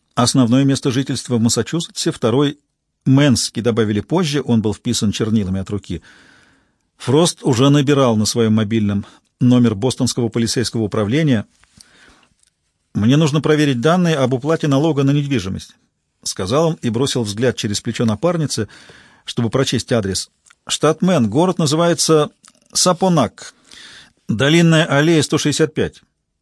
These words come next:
Через минуту он, повесив трубку, поглядел на Джейн. «Дом принадлежит какому-то тресту «Вечно зеленые растения»,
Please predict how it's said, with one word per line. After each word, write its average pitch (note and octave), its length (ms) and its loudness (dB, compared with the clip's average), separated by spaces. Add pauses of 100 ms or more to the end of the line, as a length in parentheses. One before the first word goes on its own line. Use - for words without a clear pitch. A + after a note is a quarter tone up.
(680)
Через A2 300 -2
минуту C3+ 360 2
он, A#2+ 120 2
повесив A#2 400 -2
трубку, C3+ 420 -6 (160)
поглядел A#2+ 420 -2
на F#2+ 120 -2
Джейн. C#3+ 400 -2 (1400)
«Дом A2+ 380 -2
принадлежит A2+ 600 0
какому-то A#2+ 480 0
тресту A#2+ 400 -2
«Вечно A2+ 280 0
зеленые A#2 360 2
растения», A2+ 640 -2